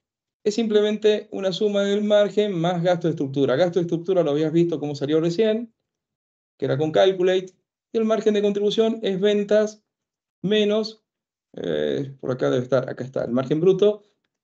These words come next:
es ventas menos costo de mercadería vendida. No tiene complicación. Es decir,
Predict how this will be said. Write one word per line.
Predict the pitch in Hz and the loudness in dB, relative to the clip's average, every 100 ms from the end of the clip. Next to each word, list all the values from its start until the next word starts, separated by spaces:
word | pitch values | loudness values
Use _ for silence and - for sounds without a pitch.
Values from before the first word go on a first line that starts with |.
| _ | _
es | 202 196 | 0 2
ventas | 202 202 208 214 214 _ _ _ | 2 4 4 4 -2 _ _ _
menos | 170 185 196 190 | -2 0 -2 -2
costo | 170 165 151 | -2 0 0
de | |
mercadería | 135 131 127 120 | 0 0 0 0
vendida. | 117 113 104 - _ _ _ | -2 -4 -6 -10 _ _ _
No | 214 214 | -4 2
tiene | 285 262 | 4 4
complicación. | 147 139 135 139 - 247 226 135 - _ _ _ _ _ _ _ _ _ _ _ _ _ _ | 2 0 -2 -2 0 2 2 0 -10 _ _ _ _ _ _ _ _ _ _ _ _ _ _
Es | 135 | 0
decir, | 196 196 - | 0 0 -4